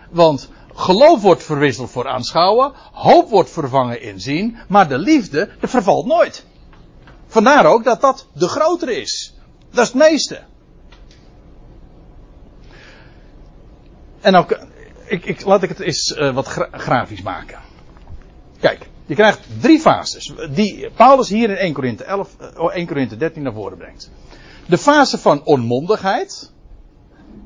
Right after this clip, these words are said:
eh, als, eh,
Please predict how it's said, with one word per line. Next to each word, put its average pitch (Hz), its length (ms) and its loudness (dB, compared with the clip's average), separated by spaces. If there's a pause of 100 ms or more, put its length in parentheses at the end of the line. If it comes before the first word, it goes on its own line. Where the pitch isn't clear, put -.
(1200)
eh, 151 280 -2
als, - 340 0
eh, 120 420 -2